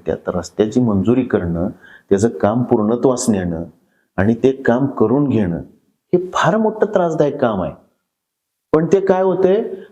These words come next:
लोकांपर्यंत पुटअप न केल्यामुळं त्याच्यामध्ये क्वेश्चन, त्याच्यामध्ये प्रश्न निर्माण होतात आणि ते प्रश्न निर्माण झाल्यामुळं तो काम करणारा,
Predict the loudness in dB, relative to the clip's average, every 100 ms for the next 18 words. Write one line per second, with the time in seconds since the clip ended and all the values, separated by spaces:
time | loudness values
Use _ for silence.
0 | 0 2 2 0 2 2 0 0 -2 0
1 | 0 2 2 2 2 2 2 0 0 -2
2 | -4 -14 _ _ 0 0 2 2 2 0
3 | 0 -2 0 -2 -4 -4 -2 0 0 0
4 | 0 -2 -2 0 0 0 -2 -4 -8 -16
5 | -20 _ _ _ _ _ _ _ -2 0
6 | 2 2 2 2 2 2 2 2 0 2
7 | 2 2 2 0 0 -2 -2 -2 -2 0
8 | 0 0 0 0